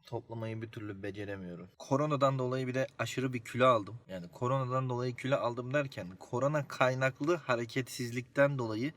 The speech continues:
bayağı kilo aldım. Siz de kilo alıyor musunuz? Bu süreçte kilo almamak için, kontrollü devam edebilmek için neler yapıyorsunuz? Önerilerinizi lütfen benimle paylaşın.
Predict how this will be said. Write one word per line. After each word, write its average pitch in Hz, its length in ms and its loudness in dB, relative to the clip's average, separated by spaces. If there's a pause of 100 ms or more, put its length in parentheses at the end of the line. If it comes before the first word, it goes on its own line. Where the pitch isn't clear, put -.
bayağı 135 320 6
kilo 135 220 4
aldım. 120 300 4
Siz 131 260 -4
de 135 80 2
kilo 135 240 2
alıyor 127 300 2
musunuz? 110 420 -6
Bu 127 100 -2
süreçte 127 480 0
kilo 123 220 0
almamak 123 480 2
için, 110 320 -8
kontrollü 120 840 0
devam 123 280 4
edebilmek 120 460 -2
için 123 240 -6
neler 120 240 4
yapıyorsunuz? 113 680 -4
Önerilerinizi 117 680 -2
lütfen 120 360 0
benimle 117 320 2
paylaşın. 117 580 0